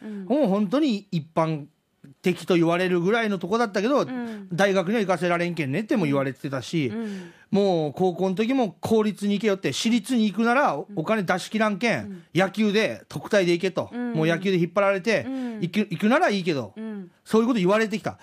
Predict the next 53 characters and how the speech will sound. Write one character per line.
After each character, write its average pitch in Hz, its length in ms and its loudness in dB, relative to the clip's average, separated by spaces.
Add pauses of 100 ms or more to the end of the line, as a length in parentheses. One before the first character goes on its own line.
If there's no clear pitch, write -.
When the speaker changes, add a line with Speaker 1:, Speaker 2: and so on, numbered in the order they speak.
Speaker 1:
う 196 40 -12
ん。 190 40 -10
Speaker 2:
で 302 80 2
も 349 120 2
そ 277 120 2
れ 339 80 2
を 370 60 2
言 311 140 4
わ 349 80 0
れ 349 80 -6
た 392 120 -6
こ 330 120 -4
と 381 80 0
に 370 60 0
よ 370 100 0
っ - 20 -4
て 370 120 0
私 269 300 2
は、 220 260 0 (640)
よ 160 240 2
し、 185 160 -2
な 170 140 2
ら 196 80 0
野 180 140 0
球 185 160 -2
頑 175 160 0
張 175 180 0
っ - 20 -12
て、 151 200 2
Speaker 1:
う - 40 -2
ん。 208 560 -10
Speaker 2:
引 160 100 -4
っ - 80 -10
張 156 180 2
り 151 40 -2
で、 135 320 -2
Speaker 1:
う 233 60 -6
ん。 254 240 -4
Speaker 2:
野 165 120 0
球 170 200 2
で 165 200 0
高 165 220 -4
校 175 160 0
行 165 60 -6
っ - 20 -20
て - 100 -2
や 170 60 2
ろ 165 100 2
う - 20 -6
っ 147 40 -12
て。 117 220 -8
Speaker 1:
う 196 60 -8
ん。 202 440 -8